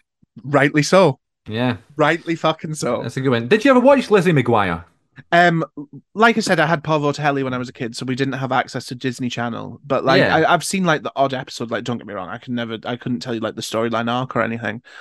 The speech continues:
Speaker 1: was, like, the
Speaker 2: Yeah.
Speaker 1: same. But there was always those, like, T V shows, like Even Stevens. I watched that,
Speaker 2: Yeah.
Speaker 1: but could not fucking tell you what happened in it.
Speaker 2: Yeah.
Speaker 1: Like,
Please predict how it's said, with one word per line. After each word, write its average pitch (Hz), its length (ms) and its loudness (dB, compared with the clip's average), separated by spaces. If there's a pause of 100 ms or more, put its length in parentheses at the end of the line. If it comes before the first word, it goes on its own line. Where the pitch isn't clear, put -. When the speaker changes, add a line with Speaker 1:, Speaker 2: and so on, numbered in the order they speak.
(140)
Speaker 1:
was, 127 100 -10
like, 127 140 6
the 123 60 -2
Speaker 2:
Yeah. - 60 -2
Speaker 1:
same. 151 180 2 (300)
But 180 60 -2
there 190 80 8
was 190 120 4
always 214 320 4
those, 165 280 4
like, 151 220 4 (460)
T 160 120 -2
V 135 140 0
shows, 127 300 -4
like 123 260 -4 (160)
Even 143 300 0
Stevens. 131 580 -2
I 127 60 -4
watched 143 300 0
that, 131 200 4
Speaker 2:
Yeah. 196 160 2
Speaker 1:
but - 160 -14
could 147 240 -6
not 143 220 0
fucking 135 260 -6
tell 127 160 -4
you 127 120 -2
what 120 120 0
happened 123 380 -4
in 123 80 0
it. 123 180 -2 (220)
Speaker 2:
Yeah. 101 300 -2 (260)
Speaker 1:
Like, 127 500 0